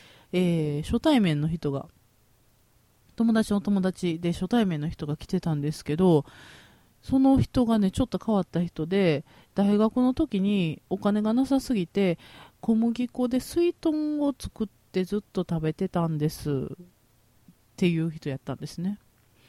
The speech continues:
で、「なじ、何味で食べてたの？」って言ったら、水豚を茹でて、茹で上がったやつに、えーっとね、マーガリンと砂糖をかけて食べてたっていう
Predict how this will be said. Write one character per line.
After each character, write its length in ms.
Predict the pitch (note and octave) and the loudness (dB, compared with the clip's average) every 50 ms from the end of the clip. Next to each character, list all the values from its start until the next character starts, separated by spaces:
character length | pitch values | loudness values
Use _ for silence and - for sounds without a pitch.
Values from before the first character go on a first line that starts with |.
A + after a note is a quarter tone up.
| _ _ _ - | _ _ _ -4
で、 100 | A#3 A#3+ | -2 -2
「な 200 | G#3+ A3+ A#3 C4 | 0 2 0 0
じ、 100 | C4+ E4+ F#4+ F#4 - | 2 0 0 0 -2
何 280 | G3 A3 B3 C#4+ F4 F#4 | -2 0 0 2 2 2
味 200 | D4 A#3 G3+ F3+ | 2 2 0 0
で 100 | E3 - | -2 -2
食 140 | - D#3+ D3 | 0 0 0
べ 80 | D#3+ E3 | 0 0
て 120 | - F3+ | -2 0
た 140 | - D#3 C#3 | 0 0 0
の？」 180 | D3+ F#3 G#3+ | 0 0 0
っ 40 | A3+ | 0
て 160 | - - - | -2 -6 -12
言 40 | D#3+ | -10
っ 40 | _ | _
た 120 | - D3 | -4 0
ら、 240 | F3 A3+ G#3 D3+ D#3 - _ _ _ _ _ _ _ _ _ - C4+ | 2 2 2 2 0 -4 _ _ _ _ _ _ _ _ _ -12 -12
水 320 | B3+ - - D#4+ D#4+ E4 D#4+ | -10 -10 -10 -8 -8 -8 -10
豚 460 | _ - C#4+ C#4 C#4 C#4 C4+ C4 A3+ - _ _ _ _ _ _ _ _ _ _ _ _ _ _ _ _ | _ -4 -2 -2 0 -2 -2 -4 -6 -10 _ _ _ _ _ _ _ _ _ _ _ _ _ _ _ _
を 240 | - B3+ B3+ A3 F#3 | -2 0 0 0 -2
茹 220 | - C#3 E3 G3+ G3+ | -2 -2 -2 -2 -2
で 180 | C4+ D4 - _ _ _ _ _ _ _ _ _ _ _ _ - | -4 -6 -6 _ _ _ _ _ _ _ _ _ _ _ _ -4
て、 360 | G3+ F#3 F3 D#3 - - - _ _ _ _ _ _ _ _ _ _ _ _ _ _ - | -2 0 0 -2 -4 -6 -12 _ _ _ _ _ _ _ _ _ _ _ _ _ _ -6
茹 120 | G3+ G#3 | -4 -2
で 100 | F#3+ A3 | 0 0
上 120 | A#3+ C4+ D4 | 2 2 2
が 80 | C#4+ | 0
っ 60 | B3+ - | -2 -2
た 140 | - F3 | -2 -4
や 100 | F3+ F#3 | -4 -4
つ 160 | - - - F3+ | -4 -6 -6 -4
に、 260 | G#3+ A3 F#3+ D3+ - _ _ _ _ _ _ _ _ _ _ _ _ _ _ _ _ _ _ _ _ _ _ _ _ _ _ _ _ _ _ D#3+ | -2 -2 -2 -4 -6 _ _ _ _ _ _ _ _ _ _ _ _ _ _ _ _ _ _ _ _ _ _ _ _ _ _ _ _ _ _ -12
え 120 | E3 F#3 | -10 -10
ー 20 | |
っ 60 | F3+ - | -10 -8
と 100 | - D3+ | -6 -6
ね、 280 | D3 D3 C#3 C3 - - _ _ _ _ _ _ _ _ _ - | -4 -4 -4 -6 -8 -14 _ _ _ _ _ _ _ _ _ -6
マ 360 | D#3+ F#3 A3 C#4 F#4 G#4 G4 | -2 0 0 0 0 -2 -2
ー 40 | D#4+ | 2
ガ 140 | B3 A#3 G#3+ | 2 4 4
リ 160 | F#3 F3+ F3+ | 4 2 0
ン 60 | E3 | -2
と 160 | - - D3 | -2 -4 -4
砂 160 | - - B3 - | -4 -4 -4 -2
糖 260 | - D4+ A#3 F3+ D#3+ | 2 2 4 4 4
を 60 | - | 2
か 160 | - - E3 | -2 -4 -2
け 100 | F3+ G#3+ | 0 0
て 80 | F#3+ E3+ | 2 2
食 200 | - D#3 D3 C#3 | 0 2 2 2
べ 80 | D3+ | 2
て 120 | - F3+ E3+ | 2 2 0
た 120 | - C3+ | 0 0
っ 40 | C3 | -2
て 200 | - _ - D#3+ | -4 _ -4 -2
い 120 | D#3+ E3 | 0 0
う 160 | D#3+ D3+ D3+ | 0 0 -2